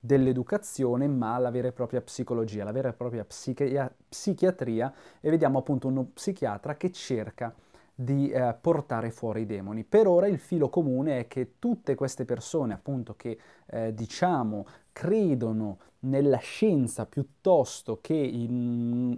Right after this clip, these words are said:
in una sfera spirituale, sembra quasi, eh, che vogliano che l'umanità si evolva in questa nuova specie demoniaca. È come se vedessero,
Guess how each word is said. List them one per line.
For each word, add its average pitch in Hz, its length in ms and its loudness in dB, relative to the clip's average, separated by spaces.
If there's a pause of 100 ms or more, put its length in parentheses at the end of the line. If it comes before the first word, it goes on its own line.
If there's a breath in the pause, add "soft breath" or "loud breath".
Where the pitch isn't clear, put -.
in 135 160 -2
una 139 280 0
sfera 160 440 4
spirituale, 139 680 0
sembra 175 360 0
quasi, 110 540 -4 (280 loud breath)
eh, 120 260 -2
che 220 200 2
vogliano 113 720 2
che 127 260 -4 (220 loud breath)
l'umanità 156 560 4
si - 240 -2
evolva 110 440 2
in 131 100 0
questa 131 260 -6
nuova 127 360 -2
specie 110 480 -8
demoniaca. 110 640 -4 (680)
È 143 220 -4
come 165 240 6
se 147 180 -2
vedessero, 147 720 0